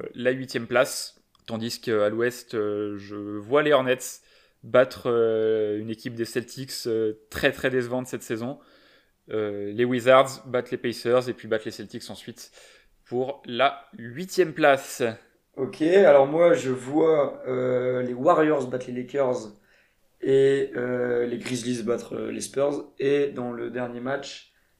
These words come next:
Speaker 2: je vois les Lakers battre les Grizzlies quand même. Donc on aurait un Warriors, euh,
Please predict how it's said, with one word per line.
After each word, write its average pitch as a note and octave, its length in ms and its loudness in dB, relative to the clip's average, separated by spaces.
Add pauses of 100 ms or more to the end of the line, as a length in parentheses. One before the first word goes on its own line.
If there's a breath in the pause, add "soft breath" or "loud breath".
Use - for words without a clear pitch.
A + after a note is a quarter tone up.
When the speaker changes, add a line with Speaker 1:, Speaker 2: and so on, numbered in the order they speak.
(160)
Speaker 2:
je - 80 -20
vois B2 100 -4
les B2 100 0
Lakers B2+ 360 2
battre B2+ 180 -2
les B2 60 -6
Grizzlies B2 300 -6
quand B2 120 -8
même. D#3 260 -4 (580)
Donc B2 160 -8
on A#2+ 80 -6
aurait A#2 200 0
un A#2 100 -4
Warriors, B2 520 2
euh, A2+ 280 -8